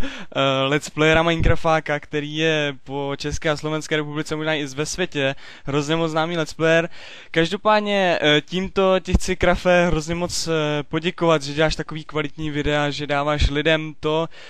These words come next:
eh, po čem toužili vlastně v té české scéně, eh, co tam chybělo a podobně. A to jsou Minecraftí videa, který jsou fakticky dobře obsáhlý a který se ti obrovsky dobře daří.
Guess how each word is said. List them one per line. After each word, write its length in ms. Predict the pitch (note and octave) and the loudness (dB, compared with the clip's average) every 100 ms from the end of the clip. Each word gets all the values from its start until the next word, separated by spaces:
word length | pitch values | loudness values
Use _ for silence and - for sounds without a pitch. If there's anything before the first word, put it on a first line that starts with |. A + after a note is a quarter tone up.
| - - | -16 -4
eh, 480 | C#3 C#3 C#3+ C#3+ - - | 2 2 2 -2 -10 -6
po 120 | D#3 | -4
čem 280 | - E3 D#3+ | 0 -2 0
toužili 580 | D#3+ D#3+ E3 E3+ F3 D#3 | -2 -2 0 2 2 2
vlastně 320 | D3 - D3+ | 0 -4 -6
v 60 | |
té 200 | - D#3 | -6 -10
české 560 | C3+ D3+ - - D3 D3+ - - | 0 2 2 -6 -10 -10 -12 -16
scéně, 760 | - - D#3 D3+ E3 D#3+ C#3 C#3 | -18 -6 2 4 4 2 0 -2
eh, 240 | C3+ C#3 C#3 | -4 -4 -4
co 140 | D3 | -2
tam 160 | E3 D#3+ | -2 -2
chybělo 400 | D3+ C#3 D3+ D#3 | -4 0 0 0
a 80 | D#3+ | 0
podobně. 420 | D#3+ D#3+ E3 D3+ | 0 -2 0 -2
A 40 | |
to 120 | C3+ C#3 | -2 -4
jsou 180 | D#3 | -4
Minecraftí 580 | D#3 D3 D3 D3 - D3+ | -2 -4 -4 -4 -6 -8
videa, 340 | C#3 D3 D3+ D3 | -4 0 0 -2
který 260 | - D3 | -4 -8
jsou 220 | - D#3+ | -4 -4
fakticky 500 | D3 C#3+ C#3+ C#3+ - | -4 -8 -10 -12 -10
dobře 300 | C#3 C#3+ C3 | -6 -6 -4
obsáhlý 580 | D3+ - D3+ C3+ B2+ B2 - - - - | -4 -2 2 2 0 -6 -14 -18 -14 0
a 320 | B2+ B2+ B2+ | 2 4 2
který 300 | - C#3 C3+ | -2 -4 -4
se 140 | D3+ | -6
ti 160 | C#3+ D3 | -4 -4
obrovsky 720 | C3+ C3+ C#3 - - D3 C#3+ B2 | -2 -4 -6 -8 -10 -12 -12 -4
dobře 340 | E3+ D#3+ D3 | -2 -2 -2
daří. 440 | D3+ C#3+ - C#3 | 0 2 2 0